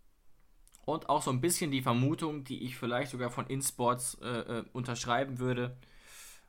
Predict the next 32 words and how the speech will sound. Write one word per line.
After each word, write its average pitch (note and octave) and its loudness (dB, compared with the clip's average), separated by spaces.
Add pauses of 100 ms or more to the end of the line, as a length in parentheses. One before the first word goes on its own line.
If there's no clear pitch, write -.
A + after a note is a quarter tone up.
(220)
ähm, G#2+ -4
bevor A#2+ 2
wir A#2 6
dann A2 6
uns A#2+ -2
nicht C3 0
mehr A#2 8
auf A2+ 2
Bayern A2 4
beziehen G#2+ -2
wollen. G#2+ 2 (760)
Die A2+ 0
werden D#3+ 6
noch C#3 2
Probleme B2 4
bekommen C#3+ 0 (480)
in C3 -2
Zukunft. C#3+ -6
Am A#2+ 2
Mittwoch C#3 2
ist B2 -2
Supercup C3 2
gegen A2 0
Dortmund, A#2+ 2
wenn B2+ 4
Salihamidzic B2 4
nicht A2+ -2
bald G#2+ 4
mal, G#2 2
äh, - -8
Entscheidungen A#2 6
trifft. - -8